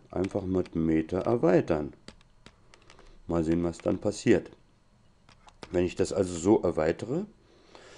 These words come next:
dann kann ich sagen, ein Newtonmeter, oh, Newtonmeter kenne ich.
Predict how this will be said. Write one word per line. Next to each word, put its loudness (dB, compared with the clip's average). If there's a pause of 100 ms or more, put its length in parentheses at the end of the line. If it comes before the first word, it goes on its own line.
(280)
dann -6
kann -4
ich -4
sagen, 2
ein -2
Newtonmeter, -2 (120)
oh, 4
Newtonmeter 2
kenne 2
ich. -12